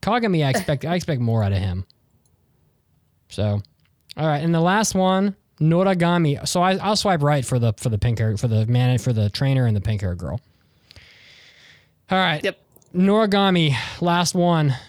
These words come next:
Speaker 2: I put this one on here too.
Speaker 1: I know you did.
Speaker 2: 'Cause I knew that you would want Bishamon.
Speaker 1: Oh, Bishamon is fucking hot. Ugh,
Speaker 2: Mm-hmm.
Speaker 1: her purple eyes. Oh my God, make me
Speaker 2: I swipe right for Yato. <laughs>
Speaker 1: Her purple eyes make me melt.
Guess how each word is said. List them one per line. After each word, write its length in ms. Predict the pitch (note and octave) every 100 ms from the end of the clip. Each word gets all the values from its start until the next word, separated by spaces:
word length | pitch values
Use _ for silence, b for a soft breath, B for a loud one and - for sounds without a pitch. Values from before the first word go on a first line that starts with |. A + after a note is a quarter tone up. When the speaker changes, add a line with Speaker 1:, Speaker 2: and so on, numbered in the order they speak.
| B
Speaker 2:
I 100 | -
put 200 | - C#4
this 180 | F#3+ E3
one 120 | F3+
on 80 | D#3+
here 140 | E3+ E3
too. 300 | F#3+ F3+ E3 - -
Speaker 1:
I 120 | B2+ B2
know 120 | A2
you 160 | D3+
did. 280 | A#2+ F2 F#2 - _ _ _ _ _ _ _ -
Speaker 2:
'Cause 180 | G3+
I 100 | F#3+
knew 180 | F#3 F#3+
that 120 | F#3
you 120 | F3+ F#3
would 100 | F#3+
want 180 | F3+
Bishamon. 520 | F#3 F#3+ G#3+ F3+ F#3 F#3 - _ _ _ -
Speaker 1:
Oh, 220 | B2+ G#2+
Bishamon 480 | G#2 C3 B2 G#2 F#2+
is 120 | F2+ - _
fucking 280 | - G#2 G#2+
hot. 320 | F2+ G2 F#2 - _ _ _ _
Ugh, 180 | - A2+
Speaker 2:
Mm-hmm. 420 | - F3 E3+ F3
Speaker 1:
her 60 | D3+
purple 360 | A#2+ C#3 C#3+ A2
eyes. 400 | A2 A#2 C3 -
Oh 140 | B2+
my 140 | A2 G#2
God, 180 | A2
make 140 | A2+ A2
me 80 | -
Speaker 2:
I 40 |
swipe 260 | G#2 A3+ G3
right 180 | F#3
for 100 | -
Yato. 540 | F3+ E3+ F3 F#3+ F3+ -
<laughs> 360 | - - - _
Speaker 1:
Her 120 | -
purple 340 | C#3+ F#3+ F3 C3+
eyes 200 | C#3+ C3
make 160 | B2
me 80 | A#2
melt. 480 | A2 G#2+ A#2 G#2+ -